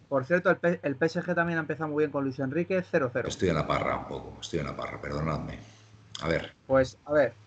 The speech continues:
Speaker 1: eh, jugado, bueno, el viernes ya se jugaron en primera el Almería Rayo, que perdió cero dos el Almería con el Rayo.
Speaker 2: Muy bien el Rayo.
Speaker 1: Sevilla Valencia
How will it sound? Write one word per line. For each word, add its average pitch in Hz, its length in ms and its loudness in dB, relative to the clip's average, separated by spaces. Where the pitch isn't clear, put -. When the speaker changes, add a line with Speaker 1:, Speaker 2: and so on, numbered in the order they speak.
Speaker 1:
eh, 147 360 4
jugado, 180 680 4
bueno, 147 360 0
el 143 160 2
viernes 180 340 2
ya 180 120 4
se 170 100 -4
jugaron 160 480 2
en 147 300 -4
primera 147 480 2
el 127 80 2
Almería 135 420 2
Rayo, 135 540 -2
que 117 120 0
perdió 127 380 0
cero 156 380 2
dos 143 180 -2
el 131 80 0
Almería 127 320 0
con 123 140 -2
el 123 80 -4
Rayo. 175 280 4
Speaker 2:
Muy - 100 0
bien 71 120 -4
el - 60 -6
Rayo. - 280 -6
Speaker 1:
Sevilla 165 520 -4
Valencia 156 580 2